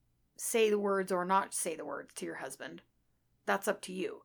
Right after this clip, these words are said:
But not saying the words to your husband is only half the work. So you'll only get half the reward. So imagine if you didn't say the words and then didn't have the argument,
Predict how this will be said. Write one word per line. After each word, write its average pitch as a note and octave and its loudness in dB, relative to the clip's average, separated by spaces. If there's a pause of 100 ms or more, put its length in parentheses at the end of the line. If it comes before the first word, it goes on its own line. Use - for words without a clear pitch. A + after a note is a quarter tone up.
(380)
But G3+ 2
not A#3 2
saying A#3+ 0
the G#3 -2
words G3 -2
to G3+ -4
your F3+ -4
husband A3+ 0 (260)
is G#3+ -4
only B3+ 0
half - -4
the F3 -8
work. - -8 (720)
So A#3+ 4
you'll A#3 4
only B3 2
get A3 0
half G#3+ -2
the G3+ -6
reward. F#3 -4 (1120)
So A3+ 4
imagine A#3 -4 (520)
if G#3+ -2
you G3+ -4
didn't A#3+ -4
say A3+ 2
the F#3+ 0
words F#3 0
and G3+ 0
then F3+ -2
didn't G3 0
have F3+ -6
the E3+ -2
argument, F3 2